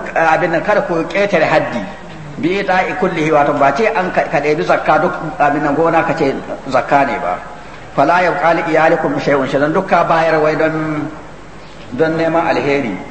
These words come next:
A'a, ka ɗebi ɗaya bisa goma ka bayar. Innahu la yuhibbul musrifin, Allah bai son masu ƙetare haddi. Ai almutajawizina, masu ƙetarewa ma hudda lahum, abinda an ka iyakance musu, abinda an,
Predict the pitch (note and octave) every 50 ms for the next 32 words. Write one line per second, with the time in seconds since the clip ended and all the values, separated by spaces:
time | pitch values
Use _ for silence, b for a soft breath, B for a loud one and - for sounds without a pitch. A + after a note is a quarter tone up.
0 | - - - - - D3+ D3+ D3+ - E2 F#2 F#2+ - - - - - - - -
1 | B2+ B2 A2 B2 B2+ B2+ D3 F#3+ G#3 G3 F3 - - - - - - - - F#3
2 | F#3 F#3+ F3 E3+ - D#3 C3+ B2 C#3 D3 D3 C3+ - - A2+ A2 A#2 A2 A2 G#2+
3 | F2+ - - - - - - - - B B B B B B B B - - -
4 | F#3 G#3 G#3 F#3+ E3+ D#3 F#3 F#3 F3+ F3+ F#3 G3 G#3+ G#3 G3 F3 F#3+ F#3 E3+ F3
5 | E3 D#3 D3 - E3+ D3+ C#3 C#3+ D3+ C#3+ D3 - - G3+ G3+ - F#3+ F3 - F#3
6 | G#3 G#3 G3+ G#3 F#3 F3 E3+ D#3+ D3 C#3 - - - F3 F3+ - - - C#3 -
7 | D3 C#3 B2 A2 G#2 F#2+ F2 - - - - - - - - - - - - -
8 | - - - - - - D3+ E3+ F3+ E3 - - F3 - E3+ C#3+ E3 E3+ E3+ D#3+
9 | D3 D#3+ D#3 D#3 C#3+ C#3+ C#3 - - F#3 F3+ F3+ D#3 D#3+ F3+ E3+ D3+ D#3 D#3 D3+
10 | E3+ C#3+ D3+ D3+ D3+ C#3+ C3+ C#3 D3+ C#3+ C#3 C#3+ D3 - D3+ - C3+ C3+ - -
11 | A#2 - - A#2+ A2+ B2 - - A#2 D3 F3 F#3 F#3+ E3 C#3+ F3 F3+